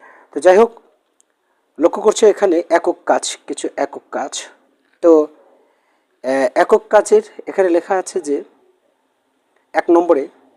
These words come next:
কয়েকটি ধনাত্মক ও, আহ, ঋণাত্মক পূর্ণ সংখ্যা লিখে তাদের যোগাত্মক বিপরীত সংখ্যা লেখো এবং এগুলোকে সংখ্যা রেখায় দেখাও। অর্থাৎ কয়েকটি ধনাত্মক, কয়েক-, কয়েকটি ঋণাত্মক,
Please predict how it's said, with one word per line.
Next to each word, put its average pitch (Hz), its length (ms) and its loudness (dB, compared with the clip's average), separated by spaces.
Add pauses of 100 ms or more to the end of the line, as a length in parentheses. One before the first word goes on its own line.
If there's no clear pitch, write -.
(100)
কয়েকটি 160 640 2
ধনাত্মক 160 640 -6 (260)
ও, 143 220 -4 (420)
আহ, 123 180 0
ঋণাত্মক 185 640 0 (180)
পূর্ণ 185 280 0
সংখ্যা 170 380 -8
লিখে 160 360 0 (680)
তাদের 196 440 6
যোগাত্মক 190 640 0
বিপরীত 160 500 -6
সংখ্যা 151 360 -10
লেখো 151 400 0 (1080)
এবং 190 400 4 (140)
এগুলোকে 170 460 0
সংখ্যা 160 420 -10
রেখায় 147 380 -12 (540)
দেখাও। 123 360 -4 (1120)
অর্থাৎ - 380 -4
কয়েকটি 147 300 -2
ধনাত্মক, 151 380 -8
কয়েক-, - 220 -6
কয়েকটি 143 320 -10
ঋণাত্মক, 120 420 -16